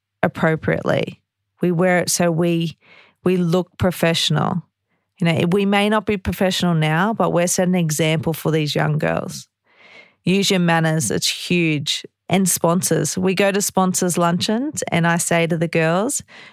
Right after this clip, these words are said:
"No one is allowed to sit in the corner and not talk to anyone. You go up and you meet people."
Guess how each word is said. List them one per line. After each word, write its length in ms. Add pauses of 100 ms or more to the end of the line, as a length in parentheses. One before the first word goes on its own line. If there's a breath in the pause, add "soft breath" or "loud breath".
"No 260
one 160
is 120
allowed 260
to 60
sit 220
in 60
the 100
corner 420
and 180
not 280
talk 300
to 120
anyone. 440 (440 loud breath)
You 160
go 200
up 220
and 120
you 140
meet 300
people." 400